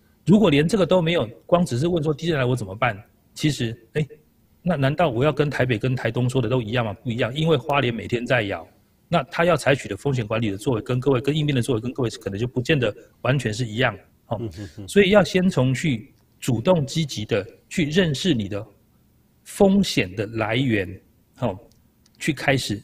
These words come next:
Speaker 1: 然后评估这些事件发生的频率有多高。台北市发生大地震的机会跟台南一样吗？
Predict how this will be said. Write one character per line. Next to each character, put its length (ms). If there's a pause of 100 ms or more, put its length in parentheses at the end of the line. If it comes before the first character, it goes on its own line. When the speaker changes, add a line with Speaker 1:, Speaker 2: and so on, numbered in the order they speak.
Speaker 1:
然 140
后 100
评 280
估 280 (200)
这 180
些 300
事 340
件 220
发 260
生 140
的 80
频 200
率 140
有 160
多 220
高。 220
台 180
北 160
市 280 (360)
发 160
生 160
大 160
地 100
震 140
的 80
机 200
会 160
跟 320 (140)
台 220
南 180
一 60
样 200
吗？ 220